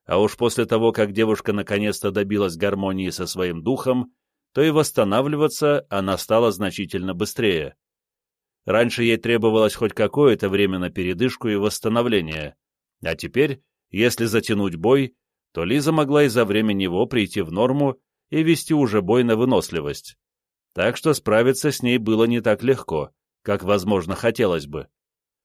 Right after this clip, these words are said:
Ну а я и не собирался скрывать то, что использую свои приёмы шамана во время наших боёв. Уж от кого, но от Елизаветы не было смысла скрывать мои способности. Она и так знала слишком многое,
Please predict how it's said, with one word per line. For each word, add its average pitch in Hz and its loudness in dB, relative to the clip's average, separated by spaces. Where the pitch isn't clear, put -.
Ну 82 -2
а 85 2
я 85 0
и 90 0
не 98 -4
собирался 135 0
скрывать 87 -2
то, 123 2
что - 2
использую 135 2
свои 113 2
приёмы 104 0
шамана 113 -2
во 127 2
время 110 2
наших 90 -4
боёв. 90 -2
Уж 110 -2
от 110 0
кого, 107 2
но 101 0
от 131 2
Елизаветы 120 0
не 110 0
было 147 4
смысла 120 0
скрывать 87 -2
мои 87 -2
способности. 78 -6
Она 143 2
и 151 2
так 101 0
знала 90 0
слишком 104 -2
многое, 76 -4